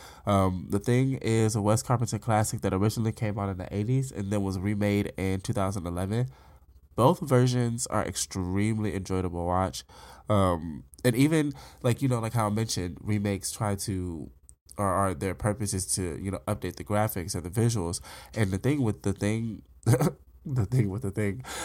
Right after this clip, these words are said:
um, the thing about The Thing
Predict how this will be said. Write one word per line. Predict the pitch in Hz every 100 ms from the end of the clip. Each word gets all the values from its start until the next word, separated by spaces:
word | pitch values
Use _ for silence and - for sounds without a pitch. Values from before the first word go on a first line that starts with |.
| 208
um, | 127 123 117 107 98 - - - _
the | - 120
thing | 143 147
about | 117 110 110 107 104
The | 104 104
Thing | 101 104 92 90 92